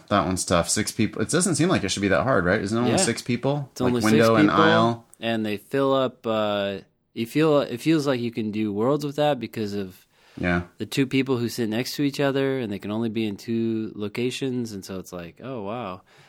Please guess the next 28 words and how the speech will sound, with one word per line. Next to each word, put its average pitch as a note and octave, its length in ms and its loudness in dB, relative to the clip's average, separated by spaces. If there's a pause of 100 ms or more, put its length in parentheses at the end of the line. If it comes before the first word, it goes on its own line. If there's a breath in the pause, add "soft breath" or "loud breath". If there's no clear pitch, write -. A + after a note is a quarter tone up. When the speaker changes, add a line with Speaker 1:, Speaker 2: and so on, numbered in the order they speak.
(240 soft breath)
Speaker 2:
But A#2 160 2
Speaker 1:
Yeah. F2 160 0 (420)
Speaker 2:
all G2+ 220 0
the A#2 80 -4
questions G#2 540 -8
just G2 280 -10
basically G#2 400 -6
force G2+ 340 -10
you G2 140 -6
to F#2 60 -8
go F2+ 80 -8
back D#2+ 320 -10
to G#2+ 100 -12
the G2 100 -6
rules, G2 460 -6 (140)
back E2+ 180 -6
to F2 80 -2
Speaker 1:
Yeah. F2 120 2
Speaker 2:
the F#2+ 60 -2
rules. F#2+ 500 -8 (180)
So F2 360 -8
it's - 160 -14
a G2+ 60 -8
really F#2+ 220 -6
slow, F2 560 -10 (180)
slogging E2+ 460 -12
Speaker 1:
Yeah. D#2 140 -2
Speaker 2:
game. - 80 -14